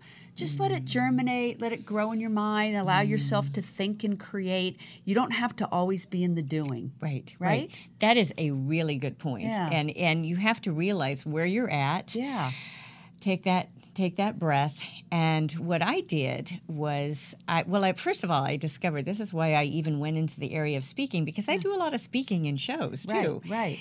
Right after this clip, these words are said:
Speaker 2: So it was very natural. I've been on a platform forever, it feels like, and, and on stage. But, but I was noticing at some of the corporate events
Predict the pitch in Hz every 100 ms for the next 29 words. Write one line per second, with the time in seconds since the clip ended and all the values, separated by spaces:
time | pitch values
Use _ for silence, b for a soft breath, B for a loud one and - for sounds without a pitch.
0 | B - 202 185 233 240 185 175 - 262
1 | 233 143 190 156 135 180 240 - 139 135
2 | 131 - 202 190 143 - 151 139 139 135
3 | 202 208 135 143 - 160 143 143 135 -
4 | 285 165 143 - B B B B - 185
5 | 165 - - - 202 180 180 180 165 220
6 | 320 - 196 170 156 - - 202 185 160
7 | 139 - 349 349 196 147 151 147 -